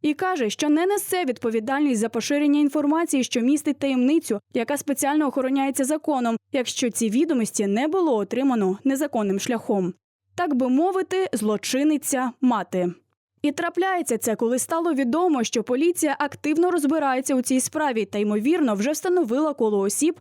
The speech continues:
причетних до порушення закону. Їм будуть оголошені підозри.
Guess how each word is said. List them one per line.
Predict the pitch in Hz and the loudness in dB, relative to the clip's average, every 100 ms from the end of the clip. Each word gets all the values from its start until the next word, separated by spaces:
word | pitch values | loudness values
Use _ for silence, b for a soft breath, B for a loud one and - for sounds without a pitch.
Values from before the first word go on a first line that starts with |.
| - | -4
причетних | 415 - 247 254 349 | -4 -2 -2 0 2
до | 320 | 0
порушення | 294 233 202 233 247 | 0 -2 0 0 0
закону. | 302 302 262 240 233 - - | -2 0 -2 0 -2 -4 -2
Їм | 202 277 359 | 0 2 2
будуть | 381 392 359 - | 2 0 -2 0
оголошені | 359 359 220 208 254 233 | 0 2 0 0 0 0
підозри. | 247 226 247 208 220 196 | -2 0 0 0 0 -2